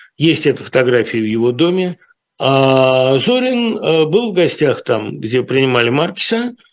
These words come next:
и он ему за Маркес, такой в джинсовой рубашке сидит, такой простой, и он ему задал вопрос, а не прилетает ли ему от соплеменников за достаточно резкое сатирическое изображение их.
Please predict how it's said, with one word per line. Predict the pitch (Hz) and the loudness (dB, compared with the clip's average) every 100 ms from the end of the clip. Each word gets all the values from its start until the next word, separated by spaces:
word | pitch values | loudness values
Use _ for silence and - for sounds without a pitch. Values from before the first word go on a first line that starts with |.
| _ _ - | _ _ -2
и | 151 | 2
он | 190 247 | 2 2
ему | 240 208 | 0 0
за | 165 | 2
Маркес, | 156 147 131 - | 2 0 -2 -4
такой | - 117 123 | -4 -2 -2
в | |
джинсовой | 110 135 - 120 101 | 0 0 0 -2 -2
рубашке | 107 147 170 - | -2 -2 -2 -6
сидит, | - 123 120 | -8 -6 -4
такой | 110 - 110 | -6 -6 -6
простой, | 110 113 - 107 101 101 _ _ _ _ - | -2 -2 -2 -6 -8 -12 _ _ _ _ -4
и | 139 | 0
он | 185 254 | 2 2
ему | 262 240 226 226 | 0 0 0 0
задал | 190 196 214 | -2 0 0
вопрос, | 220 208 185 151 113 - | 0 -2 0 0 -2 -2
а | 127 | -2
не | 135 | 0
прилетает | 139 156 185 208 180 139 | 0 0 0 2 0 0
ли | 123 | -2
ему | 120 117 117 123 117 | -2 0 -2 0 0
от | 110 | 0
соплеменников | - 135 139 175 240 254 233 202 151 | -2 -4 -2 0 0 -2 0 0 0
за | 170 196 196 _ _ _ | -2 -4 -8 _ _ _
достаточно | 156 151 190 196 - 175 | -2 0 0 0 0 0
резкое | 165 185 175 - 175 | 2 2 0 -2 -2
сатирическое | 143 156 - 151 156 - - 170 | -2 -4 -2 -2 0 -2 0 0
изображение | 147 151 139 139 127 151 151 156 151 | 2 2 2 2 2 0 0 0 0
их. | 127 98 - - | -4 -8 -10 -10